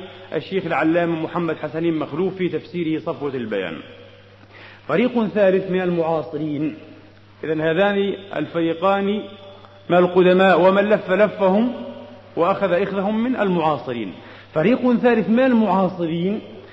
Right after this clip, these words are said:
يقول بوقوع الإفساد الأولى قبل الإسلام، ويختلفون في تعيين زمانها، وعلى يد من؟ من كان المسلط على بني إسرائيل؟ هل نبوخذ نصر أو سنحاريب أو سرجون أو خردوس البابلي؟ إلى غير ذلك، أقاويل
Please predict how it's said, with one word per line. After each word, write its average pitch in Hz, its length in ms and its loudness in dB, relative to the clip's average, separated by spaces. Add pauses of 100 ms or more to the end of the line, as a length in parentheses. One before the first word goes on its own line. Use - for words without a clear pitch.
(220)
يقول 185 520 4
بوقوع 185 580 2
الإفساد 202 540 0
الأولى 233 320 2
قبل 277 420 2
الإسلام، 190 640 2 (340)
ويختلفون 254 640 6
في 214 140 0
تعيين 208 420 2
زمانها، 143 560 2 (560)
وعلى 233 380 6
يد 247 120 10
من؟ 208 340 2 (140)
من 220 180 2
كان 233 180 4
المسلط 220 480 2
على 214 240 0
بني 208 220 0
إسرائيل؟ 175 420 2
هل 208 140 4
نبوخذ 196 400 0
نصر 196 460 0
أو 196 120 4
سنحاريب 196 600 0
أو 196 160 2
سرجون 202 600 0 (600)
أو 202 200 6
خردوس 202 480 4
البابلي؟ 208 640 0
إلى 214 240 -2
غير 160 320 -2
ذلك، 110 240 -6 (160)
أقاويل 190 420 0